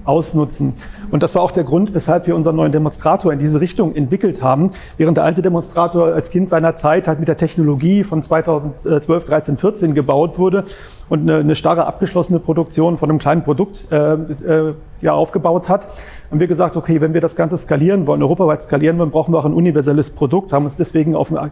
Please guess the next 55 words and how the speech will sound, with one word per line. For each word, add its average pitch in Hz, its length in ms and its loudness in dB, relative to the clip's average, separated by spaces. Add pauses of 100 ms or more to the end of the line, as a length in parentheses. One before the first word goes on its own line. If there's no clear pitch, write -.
generisches 170 640 0
Produkt 156 320 -2
auf 151 100 -2
Noppenstein, 147 580 0 (360)
äh, 139 80 -8
fokussiert. 156 600 0 (500)
Und 156 120 0
die 156 320 0
Vision, 160 340 2
die 202 140 0
wir 175 100 2
haben, 180 240 2
ist - 140 -4
mit 175 140 0
unseren 180 280 2
Partnern 175 480 0
europaweit 170 640 0
quasi 160 300 2
eine 170 100 4
Produktionslinie 160 840 2
aufzubauen, 190 720 2 (440)
die 160 100 2
einerseits 180 680 2
abstrakt - 400 -2
genug 180 240 2
ist, 190 200 -2
dass 156 120 -2
es 151 100 -2
halt 170 140 0
auf - 180 -8
Labormaßstab 147 800 0
geht. 175 240 0
Und 135 80 -2
wir 143 80 2
jetzt 147 220 -2
wollen 160 180 2
ja 151 80 2
nicht 180 180 -2
viel 175 180 0
Geld 170 200 2
in 127 120 -2
Hardware 175 280 2
versenken, 143 480 -2
sondern 156 160 2
es - 80 -4
geht 175 140 0
ja 160 80 2
um 156 40 2
die 156 60 0
Vernetzung, 151 500 0
um 143 120 2
die 147 80 2
I-T-Prozesse 147 720 0
im 131 80 2
Hintergrund. 156 560 0